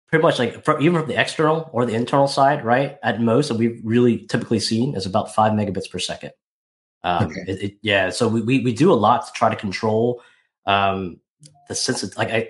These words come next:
Speaker 1: I guess the stealthiness of our approach. So for a couple of reasons, right? One, we don't get detected 'cause the whole goal for us is let me skirt underneath the radar of detection tools.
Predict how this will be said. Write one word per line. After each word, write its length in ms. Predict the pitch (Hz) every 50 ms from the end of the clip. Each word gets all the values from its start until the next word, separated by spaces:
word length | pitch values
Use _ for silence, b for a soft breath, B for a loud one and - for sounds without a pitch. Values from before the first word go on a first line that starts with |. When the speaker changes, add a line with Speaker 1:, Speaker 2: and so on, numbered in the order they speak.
| 113
Speaker 1:
I 40 | 117
guess 160 | 113 147 139 -
the 60 | 107
stealthiness 800 | - - - 104 120 117 156 147 156 160 170 165 - - - _ _ 104
of 100 | 104 123
our 180 | 127 120 110
approach. 520 | 104 101 - 120 123 175 214 - - - - b b b b b b b _ _
So 220 | - - 113 110
for 120 | - - 123
a 40 | 113
couple 220 | - - - 123
of 40 | 110
reasons, 320 | 117 117 95 92 90 87
right? 220 | 98 98 101 90 104
One, 300 | 123 165 165 147 117 104
we 60 | 117
don't 160 | 123 113 101
get 120 | 107 92
detected 500 | - - - - 101 - - 78 78 78 - _ _
'cause 160 | - 101 92
the 80 | - 95
whole 180 | 123 131 110
goal 220 | 95 110 113 120 113
for 180 | - 104 101
us 240 | 98 101 101 - -
is 300 | 95 92 90 90 - B B B B B B
let 80 | 107 123
me 80 | 139
skirt 600 | 113 - - - - - - - - 123 123 -
underneath 300 | - 110 110 101 110 113
the 120 | - 104 87
radar 480 | 90 98 107 92 85 82 82 82 85 -
of 140 | 85 82 -
detection 420 | - - - - - - - -
tools. 420 | - - 71 69 - - - -